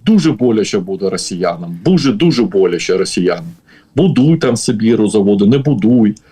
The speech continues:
Ну, економіка просто, е, буде, е, зовсім в іншому стані. І це будуть справжні санкції, які Україна може накласти. От коли С Б Ушники перебили е, пере-, почали лупашити по, е, портах Новоросійська,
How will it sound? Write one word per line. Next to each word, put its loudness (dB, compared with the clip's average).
Ну, 4
економіка 0
просто, -2
е, 0
буде, 0
е, -2
зовсім -2
в 0
іншому 0
стані. -4
І -2
це -2
будуть 0
справжні -2
санкції, -4
які -4
Україна 0
може -2
накласти. -6
От -4
коли 2
С 2
Б 0
Ушники 2
перебили 2
е, -2
пере-, -4
почали 2
лупашити -2
по, 0
е, 0
портах -4
Новоросійська, -2